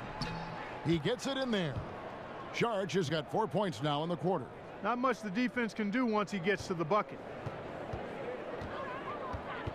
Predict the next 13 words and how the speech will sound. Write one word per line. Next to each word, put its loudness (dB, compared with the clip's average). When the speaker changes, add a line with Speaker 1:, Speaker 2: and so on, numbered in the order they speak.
Speaker 1:
Harris 2
with 2
it. -6
Seven 0
points 2
in 0
the 2
game. 2
There's 2
the 4
pass 0
to 2
Millsap. 2